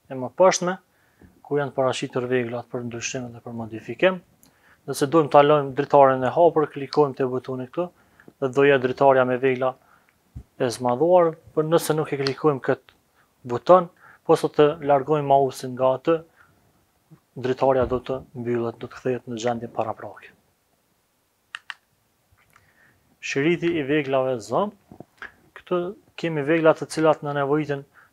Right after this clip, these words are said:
nëse duhem ta rrisim komplet dritaren, nëse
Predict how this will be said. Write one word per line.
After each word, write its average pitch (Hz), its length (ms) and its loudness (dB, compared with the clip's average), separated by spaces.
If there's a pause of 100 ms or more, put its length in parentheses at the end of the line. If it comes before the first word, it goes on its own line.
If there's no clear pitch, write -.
nëse 147 240 -4
duhem 135 320 2 (160)
ta 131 160 8
rrisim 131 480 -4 (220)
komplet 147 400 -2
dritaren, 160 540 2 (100)
nëse 135 240 -12